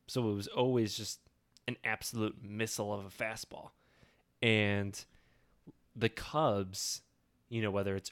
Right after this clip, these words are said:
early in the next year, they're, they're struggling a bit. They offer him just, like, a massive contract to come out of retirement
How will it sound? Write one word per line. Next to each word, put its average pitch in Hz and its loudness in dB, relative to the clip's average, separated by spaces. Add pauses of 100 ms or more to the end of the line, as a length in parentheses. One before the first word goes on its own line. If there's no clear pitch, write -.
(100)
early 117 4
in 110 2
the 101 -2
next 101 -6
year, 101 0
they're, 101 -4
they're 110 -2
struggling 113 0
a 104 -4
bit. 101 0 (840)
They 127 4
offer 110 2
him 104 0
just, - -6
like, - -10
a 107 0
massive 101 -4
contract - -12 (540)
to 110 -6
come 113 4
out 107 6
of 104 2
retirement 98 0